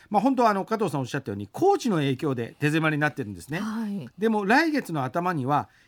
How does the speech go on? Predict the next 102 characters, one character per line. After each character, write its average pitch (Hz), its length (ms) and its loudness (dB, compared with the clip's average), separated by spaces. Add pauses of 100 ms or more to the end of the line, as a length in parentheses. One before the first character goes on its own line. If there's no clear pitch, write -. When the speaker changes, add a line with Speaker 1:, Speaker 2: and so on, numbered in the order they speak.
Speaker 1:
北 269 260 2
側 277 220 4
の 269 120 2
コ 262 120 0
ン 277 120 0
コ 190 160 0
ー - 40 0
ス - 80 -10
が 113 100 -6
伸 139 120 -2
び 123 100 -4
て、 123 280 -4
ボ 240 200 6
ー - 20 6
リ 285 120 6
ン 277 100 6
グ、 262 80 0 (140)
ボ 208 180 4
ー - 20 0
デ 269 60 2
ィ 269 60 6
ン - 20 6
グ 262 80 4
ブ 247 100 -2
リ 254 120 2
ッ - 20 -12
ジ 156 140 -4
が 107 180 -6 (240)
新 269 240 2
た 208 100 -2
に 123 140 -2
六 262 200 2
基 190 140 -6
稼 131 160 -6
働 135 220 -4
し - 40 -16
て、 127 260 -2 (260)
い 160 60 -2
わ 170 40 2
ゆ 147 60 0
る 147 80 2
バ 254 180 4
ス 277 140 -4
を 320 100 4
使 - 160 -4
っ 165 80 2
て 147 120 -2
搭 156 220 -2
乗 160 140 0
す 180 140 -4
る 165 80 -2
便 170 120 -2
の 156 100 0
数 156 200 -2
は 226 160 2 (320)
減 156 120 2
る 208 80 0
と 185 120 2
い 131 60 2
う 117 40 -4
こ 113 100 -6
と 107 100 -6
な 82 80 -10
ん 76 80 -14
で 156 60 -8
す 285 100 -2
よ 311 60 -4
ね。 226 100 -2
Speaker 2:
う 240 60 -2
ん。 311 200 -10 (320)
Speaker 1:
で、 214 160 2
来 226 220 4
年 269 180 0
三 285 200 0
月 233 180 -2
に 139 80 -2
は、 90 80 -8
私 127 300 -6
ね、 120 120 -6
ま 131 160 -4
だ 95 120 -8
使 - 200 -12
っ - 40 -10
て、 - 200 -18 (200)
使 - 140 -6
っ 190 60 -2
た 202 120 -4
こ 180 80 -6
と 120 100 -6
な 113 100 -2
い 151 60 0
ん 120 40 -2
で 92 60 -8
す - 80 -16
け - 80 -10
ど、 92 240 -6 (360)
出 - 260 -8
発 262 220 0
ロ 269 120 0
ビ 175 180 0
ー - 20 -4
に、 120 260 -2